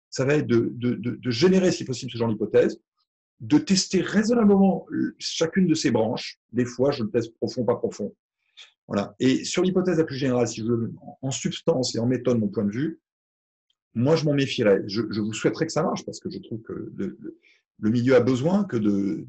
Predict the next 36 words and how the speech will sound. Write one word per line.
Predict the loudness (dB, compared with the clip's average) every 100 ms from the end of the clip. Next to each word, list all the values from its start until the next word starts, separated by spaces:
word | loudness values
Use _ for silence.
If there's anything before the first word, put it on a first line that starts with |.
| -18
de, | -10 -6 -2
de | 0
bons | 0 0
militaires | -2 0 0
expérimentés | 0 -4 -2 -2 0
les | 2 4
aident, | 4
y | 2
compris | -4 -2 -2
sur | 0
les | -4
questions | -2 -2
de |
la | -4
participation, | -6 -6 -6 -4 -6
ce | -6
qui | -8
est | -10 _ _
totalement | -8 -4 -4 -4
paradoxal. | -2 -2 -2 -4 -10 -10 _ _ _ _ _ _ -20 -20 _ _ -4
Mais, | 2 4 4 6
euh, | 4 4 4 4
je | 2
pense | 0 -2
qu'ils | -2 -2
vont | 0
être | -2
plus | -2
difficiles | -2 -4 -6 -2 0
à | 0
convaincre, | -2 -2 0 -2 -6 -8
alors | 0 2 2 0
que | -6
sur | -2 0
la | 0
crise, | 0 2 4 2